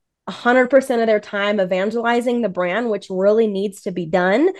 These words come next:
but also being a chief operational officer or building a sales team or hitting quota. Like, it's very, very difficult. And for that reason, I,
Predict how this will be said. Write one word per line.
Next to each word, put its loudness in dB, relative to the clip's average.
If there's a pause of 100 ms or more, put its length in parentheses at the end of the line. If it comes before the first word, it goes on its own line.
(220)
but 8
also 6
being 4
a 2
chief -8
operational -4
officer 0
or 8
building 6
a 4
sales 2
team -6
or 8
hitting 4
quota. 2
Like, 0 (500)
it's 4
very, 4
very 2
difficult. -4
And -8
for 0
that 2
reason, 0
I, -2